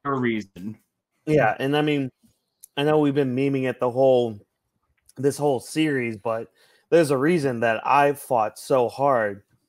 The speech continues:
Speaker 2: for Oden to be number two on S tier. Because
Speaker 1: Mm-hmm.
Speaker 2: there is something about that character that was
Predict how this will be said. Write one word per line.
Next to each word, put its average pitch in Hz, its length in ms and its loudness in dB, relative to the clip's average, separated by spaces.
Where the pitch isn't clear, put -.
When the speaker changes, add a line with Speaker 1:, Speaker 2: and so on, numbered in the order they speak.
Speaker 2:
for 131 200 -2
Oden 135 380 0
to 117 80 -8
be 117 120 -6
number 113 360 -4
two 120 480 -4
on 110 160 -6
S 110 240 -10
tier. - 420 -14
Because 120 680 0
Speaker 1:
Mm-hmm. 113 260 -10
Speaker 2:
there 175 260 6
is 156 200 0
something 143 460 -8
about 120 300 -4
that 110 200 -6
character 123 520 -4
that 107 200 -2
was 101 140 -6